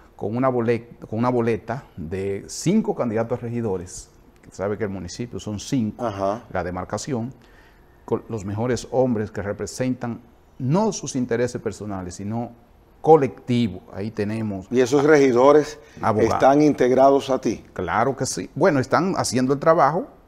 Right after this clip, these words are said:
Speaker 1: haciendo
Speaker 2: Porque el
Speaker 1: el tra-
Speaker 2: regidor puede hacer su trabajo
Speaker 1: Ellos
Speaker 2: para
Speaker 1: hacen su
Speaker 2: él.
Speaker 1: trabajo para él, pero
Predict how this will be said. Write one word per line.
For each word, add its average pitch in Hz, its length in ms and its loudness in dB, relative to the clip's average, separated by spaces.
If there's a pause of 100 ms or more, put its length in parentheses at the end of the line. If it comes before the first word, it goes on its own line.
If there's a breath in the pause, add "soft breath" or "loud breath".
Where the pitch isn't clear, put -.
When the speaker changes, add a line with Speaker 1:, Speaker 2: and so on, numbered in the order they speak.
Speaker 1:
haciendo 95 400 -2
Speaker 2:
Porque 143 140 4
el 131 80 6
Speaker 1:
el 110 40 2
tra- 117 40 2
Speaker 2:
regidor 110 440 4
puede 123 200 8
hacer 117 240 4
su 110 120 0
trabajo 120 360 4
Speaker 1:
Ellos 139 180 8
Speaker 2:
para 156 140 10
Speaker 1:
hacen 117 180 8
su 139 60 10
Speaker 2:
él. 147 40 10
Speaker 1:
trabajo 170 480 10
para 123 380 6
él, 220 220 0
pero 202 340 6